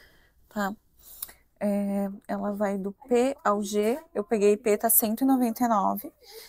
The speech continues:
E aí eu compus com essa calça, gente. Que essa calça eu acho que vocês também devem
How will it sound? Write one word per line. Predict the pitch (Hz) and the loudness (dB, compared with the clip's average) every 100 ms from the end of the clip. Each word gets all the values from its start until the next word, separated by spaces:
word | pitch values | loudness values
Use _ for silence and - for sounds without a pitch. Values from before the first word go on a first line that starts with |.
| - | -6
E | 262 | 2
aí | 269 262 | 4 6
eu | 285 | 4
compus | 311 302 285 - | 2 0 2 2
com | 294 | 0
essa | - 220 | 0 -4
calça, | - 311 240 220 208 | 0 2 4 0 -2
gente. | 190 185 185 - - 196 - | -6 -4 -2 -2 -4 -10 -14
Que | - | -6
essa | 208 220 | -2 -2
calça | 214 208 214 220 | -2 -4 -2 -2
eu | 220 | -2
acho | 220 - | -2 -6
que | 220 | -8
vocês | 214 220 214 | -6 -4 -4
também | 214 214 220 - - - _ _ 214 | -4 -4 -6 -12 -20 -20 _ _ 2
devem | 214 214 220 | 2 2 -4